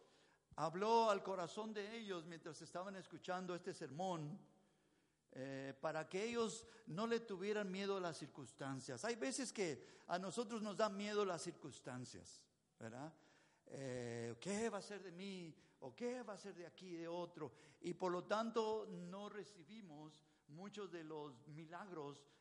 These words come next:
que Dios tiene. Los milagros no es que se caiga un-, caiga uno allá al, al piso y que, o que dance. Esas son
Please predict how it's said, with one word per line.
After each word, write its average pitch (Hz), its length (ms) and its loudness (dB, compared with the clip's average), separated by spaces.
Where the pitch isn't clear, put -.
que 160 140 -4
Dios 156 320 -8
tiene. 147 400 -4
Los 226 180 8
milagros 294 400 6
no 285 100 6
es 247 80 6
que 254 120 -6
se - 180 -8
caiga 156 540 -4
un-, 160 200 -4
caiga 156 360 -4
uno 156 240 -10
allá 131 400 -14
al, 131 100 -12
al 123 240 -10
piso 190 480 -8
y 151 60 -8
que, 131 180 -12
o 131 140 -10
que 127 160 -12
dance. 185 640 -12
Esas 233 280 -12
son 175 420 -8